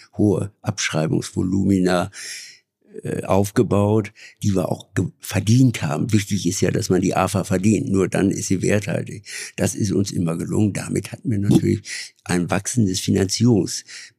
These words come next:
äh, Möglichkeiten, ja, Gewinne plus die afa Position, das ist ja dann schon erheblicher Liquiditätszuwachs. Und den haben wir immer gezielt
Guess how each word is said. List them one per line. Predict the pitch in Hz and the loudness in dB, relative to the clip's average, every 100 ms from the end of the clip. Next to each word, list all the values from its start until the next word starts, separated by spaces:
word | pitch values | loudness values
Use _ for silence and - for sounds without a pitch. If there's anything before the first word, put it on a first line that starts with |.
| _ | _
äh, | 254 - - - - - - | -16 -12 -12 -10 -10 -12 -6
Möglichkeiten, | - 90 85 - 73 - 113 - - 95 95 - - - - | 0 0 0 -4 -10 -6 -4 -4 0 0 -2 -6 -14 -14 -8
ja, | - 101 104 | 0 2 2
Gewinne | 104 95 110 120 120 104 101 - - | 2 4 6 6 6 4 0 -10 -16
plus | - 104 98 - | -4 0 0 2
die | 90 | 2
afa | 80 104 110 | 2 2 0
Position, | 101 107 107 104 117 113 110 | 0 0 0 0 0 2 2
das | 90 - | 0 -2
ist | 101 | -4
ja | 98 90 | -2 -2
dann | 90 90 | -2 -2
schon | 90 90 | 0 2
erheblicher | 73 85 92 - 85 78 | 2 -2 -4 -4 -4 -4
Liquiditätszuwachs. | - 90 - 95 104 - 110 104 95 107 - - - - | -4 -8 -4 -2 -2 -2 0 0 0 -4 -10 -12 -10 -4
Und | - 101 | -2 4
den | 107 120 | 6 6
haben | 113 110 | 4 4
wir | 67 | 2
immer | 87 87 | 2 0
gezielt | 85 87 - 104 92 | 0 -4 0 2 2